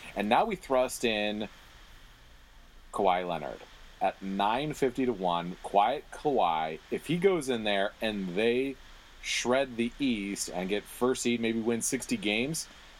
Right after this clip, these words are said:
could this be something that we talk about? I mean, is, is, is a long shot, because I like, I like Giannis, I like Anthony Davis. Um, I even like, I think if LeBron wins fifty-eight games and they get the second seed in the Lakers, they're gonna, they're, they're just, they're, they're,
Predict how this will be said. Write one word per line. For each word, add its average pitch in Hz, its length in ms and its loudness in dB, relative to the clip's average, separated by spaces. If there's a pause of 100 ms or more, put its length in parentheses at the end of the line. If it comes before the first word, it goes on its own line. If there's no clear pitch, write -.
could 156 180 4
this 196 140 4
be 196 100 -6
something 180 360 0
that 165 80 -2
we 156 100 0
talk 131 320 2
about? 151 420 0
I 117 60 -2
mean, 123 140 4
is, 117 160 2
is, 147 340 2
is 135 140 2
a 143 40 4
long 127 360 2
shot, 85 300 2
because 107 240 0
I 120 60 4
like, 139 360 0 (360)
I 107 60 4
like 147 320 2
Giannis, 123 600 2
I 107 60 2
like 110 300 2
Anthony 110 340 0
Davis. 95 720 0 (420)
Um, 92 560 2 (560)
I 131 120 8
even 175 180 2
like, 156 260 2
I 135 140 6
think 151 240 0
if 143 120 0
LeBron 139 420 4
wins 139 260 -2
fifty-eight 143 420 2
games 135 260 0
and 120 100 2
they 117 60 2
get 120 120 2
the 120 80 0
second 123 400 0
seed 131 260 0
in 113 40 -4
the 104 100 0
Lakers, 104 540 0 (320)
they're 117 100 4
gonna, 113 260 2 (220)
they're, 120 160 4
they're 113 180 2
just, 104 220 -4
they're, 113 160 4 (120)
they're, 120 180 2